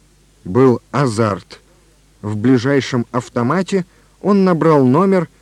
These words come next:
и услышал воркующий баритон Сергея Яковлевича. «Коробов»,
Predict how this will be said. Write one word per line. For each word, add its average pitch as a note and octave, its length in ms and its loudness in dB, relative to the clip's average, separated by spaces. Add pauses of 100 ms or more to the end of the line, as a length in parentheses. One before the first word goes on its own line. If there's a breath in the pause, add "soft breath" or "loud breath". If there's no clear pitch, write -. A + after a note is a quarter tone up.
(140 soft breath)
и D3+ 80 2
услышал E3+ 680 0
воркующий B2+ 800 0
баритон A2 600 -2 (280 soft breath)
Сергея A#2 680 2
Яковлевича. F#2 960 -6 (1800)
«Коробов», B2 640 0